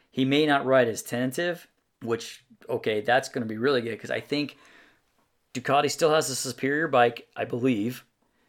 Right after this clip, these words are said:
but I don't think the Honda's that far off, and I think there's just too much determination to win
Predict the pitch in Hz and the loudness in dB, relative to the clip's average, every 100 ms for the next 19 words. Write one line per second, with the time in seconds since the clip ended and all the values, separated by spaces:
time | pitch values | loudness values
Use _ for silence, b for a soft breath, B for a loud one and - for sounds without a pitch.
0 | _ _ _ _ 123 110 135 117 127 156 | _ _ _ _ -20 2 4 6 6 4
1 | - 131 131 120 143 123 123 123 135 120 | 0 -2 -2 0 0 0 0 0 0 0
2 | 120 113 - 113 107 - 117 - _ _ | 2 2 0 -6 -6 -4 -6 -8 _ _
3 | 131 120 110 - 123 - - 156 135 - | -4 -4 -4 -6 -8 -8 -6 0 0 -2
4 | 117 143 131 117 120 120 107 - 110 120 | -6 -2 0 0 0 -2 -8 -10 -4 -2
5 | 117 110 | -2 -4